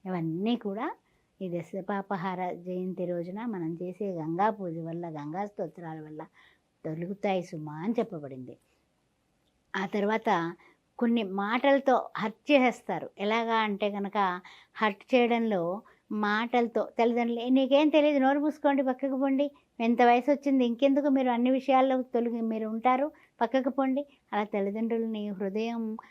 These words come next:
వాళ్ళ హృదయం బాధపడేటట్టుగా నొప్పించడం కూడా పాపమే. అద్-, నిజంగా చెప్పాలంటే మహాపాపం కింద లెక్క. అదేవిధంగా కొన్ని కొన్ని విషయాల్లో పెద్దల్ని కూడా తీసి వాళ్ళని మాటని, ఉమ్,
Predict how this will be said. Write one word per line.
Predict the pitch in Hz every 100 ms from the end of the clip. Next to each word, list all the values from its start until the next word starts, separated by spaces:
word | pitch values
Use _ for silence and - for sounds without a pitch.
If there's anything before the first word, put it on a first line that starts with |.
| _ -
వాళ్ళ | 220
హృదయం | 220 214 202 226 247
బాధపడేటట్టుగా | 208 196 202 220 220 214 220 220 208 214 214
నొప్పించడం | 214 196 190 208 208 202 202 196 196
కూడా | 196 202 277 - _ _ _ -
పాపమే. | 151 135 135 135 139 156 165 160 170 _ -
అద్-, | 151 175 185 180
నిజంగా | 185 180 220 247
చెప్పాలంటే | 262 254 247 240 233 233
మహాపాపం | 202 170 226 226 208 202 185
కింద | 180 185
లెక్క. | 175 143 _ - - _ _ -
అదేవిధంగా | 233 254 311 302 294 294
కొన్ని | 294 262 240
కొన్ని | 233 226
విషయాల్లో | 214 - 262 285 294 214 196 226 - _ -
పెద్దల్ని | 220 208 254 269 269
కూడా | 262 240 247
తీసి | 247 226 226 262 370 453 _ _ -
వాళ్ళని | 226 226 220
మాటని, | 214 202 226 269 339 427 - _ -
ఉమ్, | 220 214 208